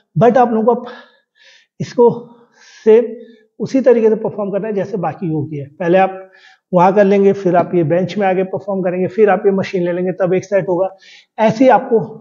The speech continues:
फिर repeat वैसे ही करना है, दो set perform कर लेना है। जहाँ पे weight senior का होने वाला है पन्द्रह से सत्रह किलो, intermediate का हो जाएगा बारह से पन्द्रह किलो, junior का दस से बारह किलो और beginners का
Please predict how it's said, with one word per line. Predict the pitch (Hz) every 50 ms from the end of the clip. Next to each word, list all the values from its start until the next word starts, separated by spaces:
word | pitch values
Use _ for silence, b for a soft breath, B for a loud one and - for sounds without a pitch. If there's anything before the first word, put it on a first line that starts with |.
| _ _ -
फिर | 277 302 277
repeat | 254 233 185 - 240 220 202
वैसे | 208 190 - 214
ही | 190 196
करना | 190 190 202
है, | 196 156 135 139
दो | 175 190 185
set | 185 214 196 190
perform | - - 170 - - 190 175 180
कर | 175 180
लेना | 175 185 180 190
है। | 208 - b b b b b b b b -
जहाँ | 165 120 143 185 190 190
पे | 214 208 208 - - - - - 147
weight | 147 185 196 220 202 202 - - B B B B B B _ - -
senior | 220 202 214 240 254 254 254
का | 226 208
होने | 202 196 196
वाला | 185 185 180 180
है | 175 190 190 - - - - _ _ _ _ -
पन्द्रह | 220 214 214 240 254 240
से | - 254
सत्रह | - - 196 160 - 190 202 185
किलो, | 185 180 196 202 - - - - _ b b b b b b b b _ -
intermediate | 220 214 180 - 254 247 233 226 214 208 214 214 208 214 -
का | 196
हो | 185 185 190
जाएगा | 185 180 180 175 170 180 180 180 156 - - - _ _ _ _ -
बारह | 151 180 190 208 226 247 240
से | - 233
पन्द्रह | - - 190 175 175 185 190 175
किलो, | 185 180 190 196 170 135
junior | 127 156 185 202 202 214 233 233 226 202
का | 214 208 208 208 - B B B B B B B B B -
दस | 147 135 220 226 220 - -
से | 226 185
बारह | 170 170 170 175 185 180
किलो | 180 180 185 175 - - - - b b b b b b b b b b b b b b b b
और | 196 170 170 170 165 143 131 139
beginners | 190 170 202 233 254 247 247 -
का | - 214 202